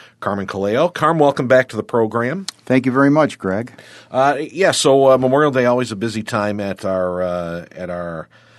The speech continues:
Speaker 1: cemeteries, and we'll talk about some of the things you got going on, uh, dur-, during, uh, Memorial Day weekend here as, as we progress. But, you know, I mentioned the works of mercy, and, and this is something that, uh, you know, I always bring up,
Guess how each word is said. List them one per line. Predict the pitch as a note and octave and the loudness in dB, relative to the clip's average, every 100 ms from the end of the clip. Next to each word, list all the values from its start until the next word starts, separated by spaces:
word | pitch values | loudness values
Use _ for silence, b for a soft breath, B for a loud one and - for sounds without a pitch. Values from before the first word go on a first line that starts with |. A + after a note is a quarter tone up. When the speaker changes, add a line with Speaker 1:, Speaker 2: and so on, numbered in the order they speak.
| b b - | b b -12
Speaker 1:
cemeteries, | - A2 G2 G#2 G#2 B2 | -6 -4 -4 -2 -2 0
and | A2 | -4
we'll | |
talk | - A2+ A2 | 0 0 0
about | G#2 G#2 | 2 0
some | - A2 | 0 -6
of | G2 | -6
the | |
things | - G#2+ G2+ | -8 -8 -8
you | F#2 | -4
got | G2+ G2 | -4 -2
going | G#2 G#2 | -4 -2
on, | G2+ G2 G#2 A#2 A2+ | -2 -2 -4 -6 -8
uh, | G#2 G2 | -6 -6
dur-, | F#2 G#2 G#2 G#2+ G#2 | -6 -4 -4 -4 -8
during, | G2 G2 G#2 G#2 G2+ | -8 -4 -4 -4 -4
uh, | G2+ G2 G2 | -6 -4 -6
Memorial | G2 G2+ G#2 G2+ | -6 -4 -4 -4
Day | G#2 G2 | -4 -4
weekend | G#2 A2+ A#2+ A2 | -4 -2 -2 -2
here | F#2+ G#2+ A#2+ | -4 -4 -2
as, | A#2 F#2+ | -4 -6
as | F#2+ G2+ F2+ | -8 -8 -6
we | G2 G#2 G2 - B B B B | -6 -6 -6 -10 B B B B
progress. | C3 A2+ G#2+ A#2+ D3 - | -2 0 2 2 2 -2
But, | G2+ C#3 D3+ | 2 0 2
you | E3+ | 2
know, | |
I | C#3+ C#3 | 2 2
mentioned | D#3+ F#3 - D3 B2 | 2 0 0 -2 2
the | B2 A#2 G#2+ G2 b b b | 2 4 2 -2 b b b
works | B2 D3+ - | 0 0 0
of | A#2+ G2+ | -2 0
mercy, | B2+ C3+ - G#2 | 0 0 -2 -2
and, | F#2 F#2 | -2 -6
and | G#2 G2+ G2 | -8 -6 -6
this | C3+ C3 | -6 -6
is | - | -4
something | B2 A2+ A2+ | -6 -4 -6
that, | G2+ F#2 - | -4 -6 -6
uh, | F#2+ F2+ E2+ B B B | -4 -2 -4 B B B
you | G2 | -6
know, | G2 | -4
I | F#2+ | 0
always | G#2 G#2 G2 | 0 0 -2
bring | - G#2+ G2+ | -4 -4 0
up, | G#2 G#2 | 0 -2